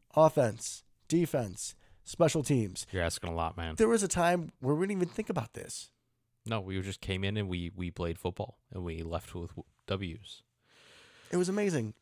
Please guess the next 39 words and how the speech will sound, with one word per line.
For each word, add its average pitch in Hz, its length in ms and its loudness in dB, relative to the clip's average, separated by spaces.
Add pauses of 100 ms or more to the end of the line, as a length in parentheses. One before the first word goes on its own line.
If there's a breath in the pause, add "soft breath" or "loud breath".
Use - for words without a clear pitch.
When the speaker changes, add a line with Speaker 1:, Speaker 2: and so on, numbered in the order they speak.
Speaker 2:
Yeah, 85 240 0
Speaker 1:
Can - 120 2
we - 20 8
Speaker 2:
now, - 60 8
Speaker 1:
go - 40 6
back 208 220 6
to 214 80 0
that? 220 300 4
Speaker 2:
the 135 80 2
good 165 200 6
news 131 260 8
is 107 220 10
we 101 140 4
do 110 120 8
still 104 200 6
have 98 100 6
a 87 40 -4
chance 98 260 2
at - 80 -10
the - 40 0
playoffs. 123 380 4
Very 110 160 4
good 107 220 0
one, 85 180 0
actually, 98 500 -2
uh, 92 200 0 (100)
because 98 240 -2
the 101 100 -2
N 101 60 0
F 98 80 -2
C 120 120 0
is 107 80 0
just 120 180 -4
completely 135 320 0
wide 131 240 4
open. 131 320 4
Everybody 110 340 -2
kinda 104 220 -2
sucks. - 500 0